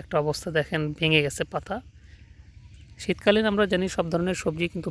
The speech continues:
ভালো হয় ফসল, কিন্তু কিছু কিছু ক্ষেত্রে ফসল আবার খারাপও হয়। সবচেয়ে বড় যে সমস্যা সেটা হচ্ছে পোকা। আমাদের ফসলের জমিতে যে পোকা আর মাটির যে উর্বরতা, এগুলো আসলে আমাদের দেশের মাটির উর্বরতাগুলো কমে গেছে আমরা বিভিন্ন ধরনের সার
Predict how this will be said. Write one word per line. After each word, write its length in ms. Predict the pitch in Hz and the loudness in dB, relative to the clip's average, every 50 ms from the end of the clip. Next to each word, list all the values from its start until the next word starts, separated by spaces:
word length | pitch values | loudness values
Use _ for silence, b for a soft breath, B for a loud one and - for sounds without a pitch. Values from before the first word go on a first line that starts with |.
| 156 156 | -4 -2
ভালো 160 | 156 147 151 147 | 0 0 2 2
হয় 120 | 151 151 - | 2 0 0
ফসল, 280 | - 156 - - 180 185 226 - - - B B B B B B B B B B B B | -4 -8 -8 -6 -8 -8 -8 -10 -16 -20 B B B B B B B B B B B B
কিন্তু 180 | - - 160 160 151 | -8 -4 -4 -2 -2
কিছু 140 | 170 160 - 180 185 | -2 -2 -2 -2 -4
কিছু 120 | 165 - 170 | -4 -4 -6
ক্ষেত্রে 240 | - 180 - - 180 160 - | -6 -6 -4 -2 -4 -2 -2
ফসল 220 | 185 156 - 170 160 160 | -2 -4 -2 0 2 2
আবার 120 | 156 147 - - | 2 2 0 2
খারাপও 320 | 180 160 156 - - 165 151 151 | 2 2 2 2 0 2 2 2
হয়। 140 | 143 143 139 - - - - - - - - - - - | 0 -2 -4 -12 -16 -16 -16 -16 -16 -18 -16 -16 -6 -4
সবচেয়ে 260 | - 175 - - 190 170 | -4 -2 0 0 4 6
বড় 100 | 180 175 180 175 | 6 6 6 4
যে 60 | 185 170 - | 0 0 0
সমস্যা 260 | 190 175 175 - 214 185 - | 0 -2 0 0 0 -2 -2
সেটা 140 | - 175 - 170 | -2 -4 -6 -6
হচ্ছে 140 | - - - - | -8 -10 -10 -8
পোকা। 220 | - 185 - 165 - - - - - - - - B B B B B B B B B B B B B B - | -8 -4 -2 -2 -4 -4 -6 -14 -14 -14 -14 -14 B B B B B B B B B B B B B B 0
আমাদের 220 | 165 165 160 170 - | 2 2 2 2 2
ফসলের 340 | - 175 160 - 190 185 185 175 | 2 2 2 4 2 0 0 -2
জমিতে 240 | 185 180 180 165 185 170 | -2 -2 0 0 0 0
যে 60 | 180 160 - 214 | -2 -2 -2 -2
পোকা 260 | 185 - - 170 170 233 285 - - B B B B B B B B B - B B B B B B B B B - | -2 0 0 0 -2 -2 -6 -10 -14 B B B B B B B B B -18 B B B B B B B B B 0
আর 80 | 196 156 156 160 | 2 4 6 6
মাটির 260 | 165 160 - 180 170 160 | 6 6 4 2 0 0
যে 40 | 175 170 | 0 0
উর্বরতা, 380 | 165 156 160 170 170 - - 165 160 | 0 2 2 4 4 4 4 4 4
এগুলো 160 | 160 160 170 165 | 4 6 4 2
আসলে 240 | 156 - 180 165 165 156 | 2 2 0 2 2 2
আমাদের 220 | 156 160 160 151 - - - | 2 0 -2 -4 -8 -8 -6
দেশের 240 | 196 147 - 175 160 160 156 | -6 -4 0 0 0 0 0
মাটির 260 | 147 151 165 160 156 160 | -2 -2 -4 -4 -4 -4
উর্বরতাগুলো 440 | 156 156 151 156 151 175 156 160 156 - - | -2 -2 -2 -2 -2 -2 -2 -2 -2 -2 0
কমে 160 | 226 220 208 170 151 | 2 2 4 4 2
গেছে 120 | 143 - 165 | 2 2 2
আমরা 120 | 156 156 151 151 | 4 4 4 4
বিভিন্ন 180 | 151 156 151 151 | 4 2 2 2
ধরনের 200 | 151 151 147 - - | 2 2 0 0 0
সার 180 | - 165 165 | 0 2 2